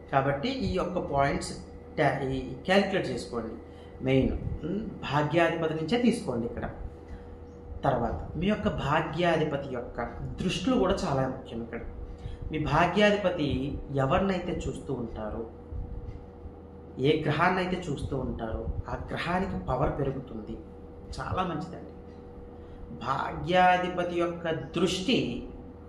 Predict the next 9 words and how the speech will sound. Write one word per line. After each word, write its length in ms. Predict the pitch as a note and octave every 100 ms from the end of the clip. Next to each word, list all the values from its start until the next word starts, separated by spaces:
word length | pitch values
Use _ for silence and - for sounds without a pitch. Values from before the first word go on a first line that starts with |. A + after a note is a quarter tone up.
| - - - - - - -
చాలా 480 | - - - - F3+ G3+
అద్భుతం, 360 | D3 C#3+ - - - - - - - - - - - - - - - - - - - - - -
అదొక 260 | C3 C#3 C#3+ -
గురుదృష్టి 500 | C#3+ F3+ A3+ - - G3+
లాంటిది. 380 | E3 D3+ C3+ A2+ - - - - - - - D3+
మరి 100 | D#3+
ఇక్కడ 140 | E3+ - C3
భాగ్యాధిపతి 680 | D3 D#3 F3 F3 F#3+ D3+ B2+ D3 - - - - - - - -
నైసర్గిక 520 | A#2+ B2 C#3+ C#3+ D3+